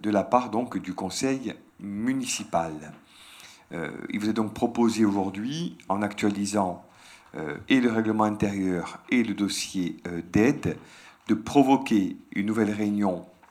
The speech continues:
euh, de cette commission pour les derniers secteurs non traités. Je pense notamment à une portion, euh, de la rue Maréchal Juin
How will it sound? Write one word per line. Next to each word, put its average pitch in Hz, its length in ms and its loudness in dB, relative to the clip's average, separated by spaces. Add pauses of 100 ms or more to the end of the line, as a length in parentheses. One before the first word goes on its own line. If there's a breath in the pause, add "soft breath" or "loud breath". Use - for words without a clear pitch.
(100)
euh, 85 140 -8
de 95 120 -6
cette - 200 -4
commission 107 640 -2 (380 loud breath)
pour 107 120 2
les 101 120 4
derniers 113 280 4
secteurs 110 440 -2
non - 160 -4
traités. 98 520 0 (440 loud breath)
Je - 120 -6
pense 107 280 0
notamment 110 560 0
à 110 80 0
une 92 320 0
portion, 110 580 -6 (480 loud breath)
euh, 85 340 -4
de 98 120 -4
la 101 100 2
rue 104 120 -4
Maréchal 101 400 -2
Juin 90 260 -2